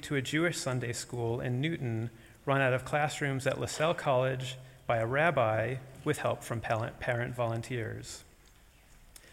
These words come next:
There, we learned all sorts of biblical stories from Genesis and Adam and Eve to Noah's Ark,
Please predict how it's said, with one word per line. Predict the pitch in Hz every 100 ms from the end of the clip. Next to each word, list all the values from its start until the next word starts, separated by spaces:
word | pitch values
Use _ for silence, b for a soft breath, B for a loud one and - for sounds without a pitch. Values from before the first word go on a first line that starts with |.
| B B B -
There, | 143 190 196 202 196 -
we | 156
learned | 147 147 147
all | 151 165
sorts | - 170 165
of | 143
biblical | 147 156 - 156
stories | - - 135 139 143 143
from | - 117
Genesis | 113 123 139 - 147 147 131
and | 120
Adam | 123 127 127
and |
Eve | 135 139 143 147 139
to | 117
Noah's | 113 113 143
Ark, | 147 156 -